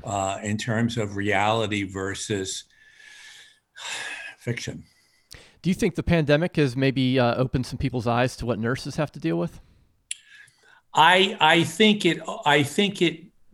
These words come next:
Speaker 1: made them positive about nurses in terms of they could feel that th-, these people are on, in a life and death situation,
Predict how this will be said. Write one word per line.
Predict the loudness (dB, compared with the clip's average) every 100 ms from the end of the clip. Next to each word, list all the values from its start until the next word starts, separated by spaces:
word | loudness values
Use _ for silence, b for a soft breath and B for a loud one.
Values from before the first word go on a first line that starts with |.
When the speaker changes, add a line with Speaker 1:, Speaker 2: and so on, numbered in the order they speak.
| -10
Speaker 1:
made | -2 4 4 4
them | 2 0
positive | 2 4 4 4 2 0 0
about | 0 0 0
nurses | -4 -4 -4 -4 -4 -6
in | -6 -6
terms | -2 0 0 0
of | -2 0
they | -2
could | -2 -6
feel | -2 0 0
that | -2 -6
th-, | -4
these | -4 -4
people | -4 -4 -4
are | -4 -4
on, | -4 -4
in | -4 -4
a | -2
life | 0 0 -2
and | -4
death | -2 -4
situation, | -8 -10 -8 -6 -4 -6 -6 -8 -8